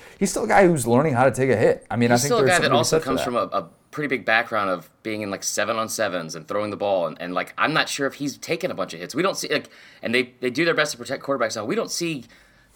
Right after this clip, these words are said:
Speaker 2: he's, I've never seen him get ear holed or, like, you know, have his helmet popped off and then get back up and go into the next play.
Speaker 1: I mean, second and twenty-six, but, you know.
Speaker 2: He got sacked. He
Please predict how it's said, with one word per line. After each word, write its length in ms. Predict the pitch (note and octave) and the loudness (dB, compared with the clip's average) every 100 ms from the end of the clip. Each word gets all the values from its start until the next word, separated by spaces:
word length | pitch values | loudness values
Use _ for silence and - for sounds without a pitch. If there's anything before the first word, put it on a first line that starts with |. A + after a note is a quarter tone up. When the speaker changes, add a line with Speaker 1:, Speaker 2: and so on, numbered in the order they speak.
| _ - | _ -8
Speaker 2:
he's, 180 | G3+ | -4
I've 160 | F#3 G3 | 2 2
never 140 | A#3 G#3 | 4 0
seen 160 | G3 | -2
him 80 | E3 | -2
get 200 | C3 C#3 | -2 -2
ear 160 | C#3 C#3+ | 0 0
holed 400 | A#2 G2 E2+ E2 G#2 | 0 -4 -4 -6 -4
or, 100 | A2 | 0
like, 240 | G#2 G2 | 0 -2
you 60 | A2+ | -4
know, 260 | F2+ F2+ - - - | -2 -4 -8 -10 -10
have 160 | - C#3 | -2 0
his 120 | B2+ | 0
helmet 200 | C#3 C#3 | -2 -4
popped 280 | - A2 - | -2 -2 0
off 180 | G#2+ G2 | -2 -2
and 60 | G2+ | -8
then 100 | F#2 | -4
get 180 | B2 | -4
back 220 | - A2 A#2 | 0 -2 0
up 160 | A2+ | -4
and 120 | F#2+ F2 | -4 -6
go 100 | G#2+ | -4
into 120 | F#2+ | -4
the 40 | |
next 200 | F#2 - | -8 -8
play. 320 | - G#2 - - _ _ _ - | -6 -6 -6 -12 _ _ _ 2
Speaker 1:
I 60 | |
mean, 140 | C3+ A2+ | 2 4
second 260 | C#3 G#2+ | 4 2
and 80 | F2+ | -2
twenty-six, 500 | - E2+ D#2+ D#2+ D2 | -10 -10 -8 -8 -8
but, 240 | - - - - | -12 -12 -14 -16
you 60 | - | -16
know. 120 | - - _ _ _ - - | -16 -20 _ _ _ -20 -14
Speaker 2:
He 180 | C3+ C#3+ | -10 -4
got 240 | C#3+ - | -4 -4
sacked. 420 | - C#3+ C#3+ - | -4 -2 -2 -4
He 80 | - | -12